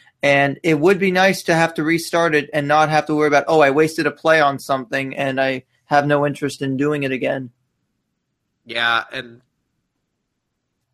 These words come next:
Speaker 2: I, I didn't love the game. I, I liked it at first, and I not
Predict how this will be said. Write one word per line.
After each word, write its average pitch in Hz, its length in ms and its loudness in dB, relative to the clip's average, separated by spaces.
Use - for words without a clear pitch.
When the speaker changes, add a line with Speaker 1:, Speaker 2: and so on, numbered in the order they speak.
Speaker 2:
I, 165 300 -2
I 190 140 2
didn't 196 220 0
love 180 220 0
the 160 80 -4
game. 139 420 -4
I, 143 260 -2
I 151 320 -2
liked 175 340 -2
it 190 100 2
at - 160 0
first, 208 400 -4
and 143 120 -2
I 139 320 -4
not 156 240 0